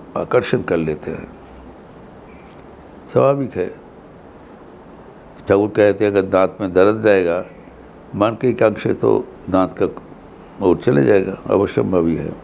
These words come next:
तो जहाँ पर हमारा दर्द है, कष्ट है,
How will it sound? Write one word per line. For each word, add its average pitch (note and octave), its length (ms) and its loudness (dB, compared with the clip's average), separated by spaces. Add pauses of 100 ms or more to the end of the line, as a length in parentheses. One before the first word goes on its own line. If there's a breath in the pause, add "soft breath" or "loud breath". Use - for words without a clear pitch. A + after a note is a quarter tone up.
(1500 loud breath)
तो - 60 -2
जहाँ F#2 360 0
पर B2+ 240 0
हमारा G#2+ 320 2
दर्द F#2+ 400 0
है, E2 460 2
कष्ट - 280 -4
है, E2+ 420 2